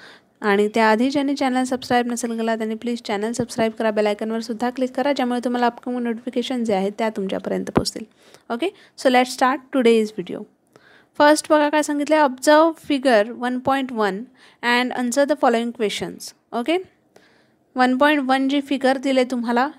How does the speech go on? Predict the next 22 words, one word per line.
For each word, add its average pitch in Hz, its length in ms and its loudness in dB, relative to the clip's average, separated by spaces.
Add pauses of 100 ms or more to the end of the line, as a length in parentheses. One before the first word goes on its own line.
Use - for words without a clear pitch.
(100)
या 240 180 -2
चॅप्टरमध्ये, 254 720 -2 (500)
ती 277 80 -4
फिगर 269 440 2 (160)
पाहून 254 340 0 (1080)
ज्या 254 120 4
प्रश्नांची 262 460 0
उत्तरं 254 340 -2
जी 240 120 -4
आहेत, 247 180 2
ती 262 60 -4
तुम्हाला 240 340 2
लिहायची 214 560 -2 (140)
आहेत. 190 340 -8 (240)
ठीक 302 120 2
आहे, 311 200 0 (360)
फर्स्ट 311 280 4
क्वेश्चन 302 320 -2
आहे 254 140 -2
आपला, 240 280 0 (500)
which 359 280 6 (120)
places 302 400 2